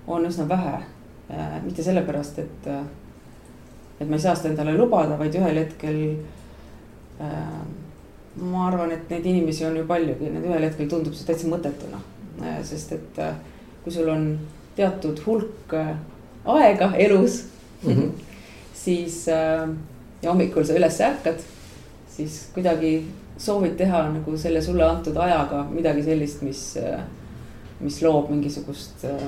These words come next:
Speaker 1: väärtust endale ja, ja ka teistele mingil hetkel, on ju, et, äh,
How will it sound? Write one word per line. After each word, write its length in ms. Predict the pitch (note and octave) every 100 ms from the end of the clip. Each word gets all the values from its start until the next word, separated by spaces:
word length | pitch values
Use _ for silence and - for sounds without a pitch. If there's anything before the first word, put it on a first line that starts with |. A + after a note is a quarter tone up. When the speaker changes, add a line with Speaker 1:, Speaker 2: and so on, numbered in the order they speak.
| D3+
Speaker 1:
väärtust 640 | D#3+ D3+ D3 D3+ - -
endale 380 | D3+ D3 C3+ C#3+
ja, 140 | C3 D3
ja 140 | C#3+
ka 80 | C#3
teistele 480 | C#3 D3+ - - - -
mingil 380 | C#3 C#3+ C#3 -
hetkel, 320 | - - -
on 160 | -
ju, 80 | -
et, 300 | - - -
äh, 100 | -